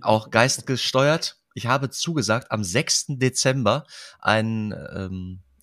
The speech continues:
ein Ref-, als Referent zu arbeiten bei einer Gemeinschaft, die ich nicht kannte.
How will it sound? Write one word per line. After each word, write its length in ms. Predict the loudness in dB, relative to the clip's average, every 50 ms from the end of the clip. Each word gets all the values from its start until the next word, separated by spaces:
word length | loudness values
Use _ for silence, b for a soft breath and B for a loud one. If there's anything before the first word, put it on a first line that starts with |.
| _ _ _
ein 220 | -8 -6 -4 -4 -2
Ref-, 340 | -2 0 2 2 2 2 2 0
als 180 | 0 2 4
Referent 400 | 2 4 2 2 2 2 0 0
zu 160 | 0 -2 0 0
arbeiten 480 | 0 0 0 0 0 0 -2 -4 -2
bei 100 | -2 0 2
einer 260 | 2 2 2 2 0
Gemeinschaft, 1160 | 0 0 2 2 4 2 2 0 -4 -4 -4 -4 -4 -2 -4 -6 -6 -6 -6 -6 -6 -6 B B B B B B B B -4
die 160 | -2 -2 -2
ich 220 | -2 -4 -8 -8 -8
nicht 320 | -6 -4 -2 -2 -2 -2
kannte. 400 | 0 0 0 0 -2 -6 -8